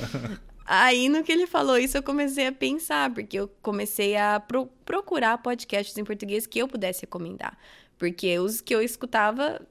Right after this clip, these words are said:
Speaker 2: a não ser que a pessoa falava inglês, que não era o caso, ia ser complicado. Então, eu comecei a procurar alguns em português e não tinha muito, não tinha muito pouco, na verdade. E,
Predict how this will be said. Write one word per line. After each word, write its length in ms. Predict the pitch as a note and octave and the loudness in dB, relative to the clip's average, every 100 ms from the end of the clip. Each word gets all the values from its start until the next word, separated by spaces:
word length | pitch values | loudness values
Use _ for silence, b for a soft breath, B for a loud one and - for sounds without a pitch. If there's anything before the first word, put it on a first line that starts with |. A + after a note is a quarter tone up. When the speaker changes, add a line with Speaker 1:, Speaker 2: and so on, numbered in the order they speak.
| - - | -20 -6
Speaker 2:
a 80 | B3+ | -2
não 80 | C4 | -2
ser 100 | C4 | -2
que 80 | B3 | -4
a 40 | |
pessoa 200 | B3 A#3+ | -4 -4
falava 300 | A3+ G#3+ A3 | -2 -2 -2
inglês, 260 | A#3+ A#3 C4+ | -2 -2 -2
que 140 | - | -6
não 80 | F#3+ | -6
era 120 | F3+ | -6
o 40 | |
caso, 480 | - G#3 G#3+ C4 E4+ - _ _ _ _ _ - | -4 -4 -2 -4 -8 -14 _ _ _ _ _ -8
ia 100 | C#4 | -4
ser 100 | C#4 | -2
complicado. 460 | B3+ D4 - A#3 | -2 -2 -2 -2
Então, 140 | G#3+ A#3+ | -2 -4
eu 60 | |
comecei 280 | B3 C4+ C#4 | -4 -4 -2
a 40 | C4+ | -4
procurar 340 | C4 C4 A3 | -4 0 2
alguns 280 | G#3 A3 A3 | 2 -2 -6
em 60 | A#3 | -4
português 640 | C4 C4+ C#4+ D4 F4 - B B B B B | -4 -2 -2 -2 -4 -10 B B B B B
e 160 | - G#4 A4 | 0 2 2
não 160 | A#4+ | 0
tinha 360 | A#4+ B4 A4+ A4+ A#4 | 0 0 2 0 0
muito, 340 | A4+ G4 F#4 C#4+ | 0 0 0 -2
não 340 | A#3+ A#3+ C4 C4+ - | -2 0 0 -2 -6
tinha 260 | - C#4+ | -4 0
muito 200 | C#4+ C#4+ - | 0 -2 0
pouco, 360 | D4+ C4+ C#4+ | 2 2 2
na 140 | A#3+ G3 | -4 -2
verdade. 760 | F#3+ F3 E3 E3 F3 - - - | -4 -4 -4 -6 -8 -10 -12 -8
E, 800 | G#3 G#3 G#3 G3 G3 F#3+ F#3+ | -6 -4 -4 -4 -4 -6 -8